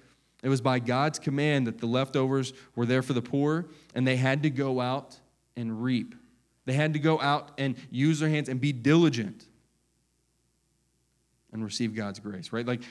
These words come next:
there's this, this sense where they're going and they're doing. But even for Ruth, what's interesting is she gets the hand-me-hand-me-downs, right?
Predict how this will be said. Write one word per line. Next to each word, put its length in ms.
there's 180
this, 160
this 340
sense 320
where 120
they're 200
going 600
and 140
they're 160
doing. 680
But 120
even 200
for 220
Ruth, 540
what's 160
interesting 400
is 80
she 160
gets 200
the 100
hand-me-hand-me-downs, 1000
right? 200